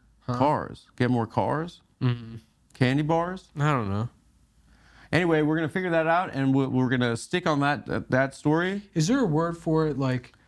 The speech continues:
Speaker 1: you know, sharding, obviously. But what if you, like, uh, like, you, you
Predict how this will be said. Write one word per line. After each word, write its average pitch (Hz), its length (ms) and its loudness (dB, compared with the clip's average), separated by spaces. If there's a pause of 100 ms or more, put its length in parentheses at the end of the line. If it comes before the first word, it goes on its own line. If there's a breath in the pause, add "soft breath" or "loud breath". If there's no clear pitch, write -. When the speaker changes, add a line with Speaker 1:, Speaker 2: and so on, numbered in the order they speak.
(360 soft breath)
Speaker 1:
you 143 80 2
know, 127 80 4
sharding, 127 600 0
obviously. 117 680 -2 (420 soft breath)
But 135 80 4
what 143 180 4
if 160 120 -6
you, 143 160 4
like, 120 300 0
uh, 113 380 -2 (1160 soft breath)
like, 120 180 -4
you, 113 120 0 (160)
you 113 320 -4